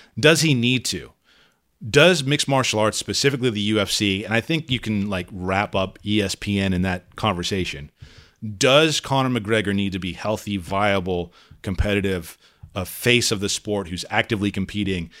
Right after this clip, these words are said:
in order for mixed martial arts to reach the heights that it is capable of in twenty twenty?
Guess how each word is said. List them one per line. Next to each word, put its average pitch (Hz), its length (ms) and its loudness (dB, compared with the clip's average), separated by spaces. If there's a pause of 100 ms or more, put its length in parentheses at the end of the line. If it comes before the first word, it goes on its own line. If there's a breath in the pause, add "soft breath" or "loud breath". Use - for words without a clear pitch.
(160 loud breath)
in 120 140 -2
order 139 320 4
for 113 420 2
mixed 110 240 -2
martial 104 300 0
arts 98 180 0
to - 100 -8
reach 98 320 -2
the 95 100 -2
heights 95 440 -2 (240 soft breath)
that 104 140 -2
it 104 100 2
is 113 100 0
capable 131 420 2
of 98 300 2 (500 soft breath)
in 113 160 -2
twenty 101 300 -2
twenty? 82 400 -8